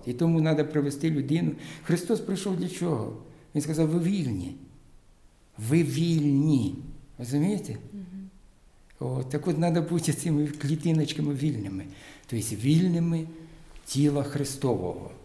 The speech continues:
Speaker 2: Мгм.
Speaker 1: Якщо ми от станемо вільними тіла Христового, тоді так. Тоді ми вивільнимося від природи гріха і получимо природу Христа, як апостол Павло каже: «Не я живу, а Христос у мені живе».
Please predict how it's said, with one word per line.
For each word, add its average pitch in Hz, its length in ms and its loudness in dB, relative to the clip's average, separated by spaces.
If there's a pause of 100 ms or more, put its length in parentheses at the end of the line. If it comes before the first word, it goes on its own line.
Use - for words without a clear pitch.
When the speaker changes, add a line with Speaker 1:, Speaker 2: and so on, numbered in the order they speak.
Speaker 2:
Мгм. 214 120 -6 (600)
Speaker 1:
Якщо 120 400 0
ми 127 420 0
от - 120 -12
станемо 151 720 2
вільними 120 440 0
тіла 113 400 -8 (100)
Христового, 185 720 -8 (1400)
тоді 123 300 -2
так. - 480 -6 (920)
Тоді 117 280 -2
ми 135 140 4
вивільнимося 117 800 2
від 110 400 -6
природи 113 440 0
гріха 127 640 -4 (960)
і 120 100 -2
получимо 135 600 0
природу 123 540 -4
Христа, 107 460 -8
як 90 180 -10
апостол 101 400 -10
Павло 101 300 -10
каже: 92 160 -10
«Не 104 100 -6
я 156 180 -2
живу, 160 240 -4
а 131 40 -4
Христос 139 480 -8
у - 40 -2
мені 127 240 -6
живе». - 220 -14